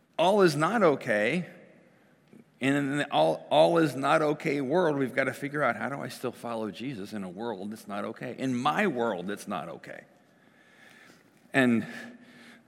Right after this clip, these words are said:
the Gospel of Matthew, which we'll look at for the next few months, I'm actually t-, I've just titled the whole series, Follow Jesus, because there's nobody like him. You know, Matthew follows him, other disciples follow him, there's other places where Jesus invites people to follow him,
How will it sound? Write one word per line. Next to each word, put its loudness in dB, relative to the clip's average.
the 2
Gospel 6
of 4
Matthew, 6
which 6
we'll 2
look 4
at 6
for -8
the -2
next 0
few 0
months, -2
I'm 0
actually 2
t-, -6
I've -2
just -6
titled 0
the -2
whole -4
series, -2
Follow 0
Jesus, 0
because -6
there's -4
nobody -2
like -8
him. -14
You -4
know, 0
Matthew 0
follows -2
him, -2
other -2
disciples -2
follow -6
him, -4
there's -4
other -2
places -6
where -8
Jesus -8
invites 0
people -2
to -4
follow -4
him, -8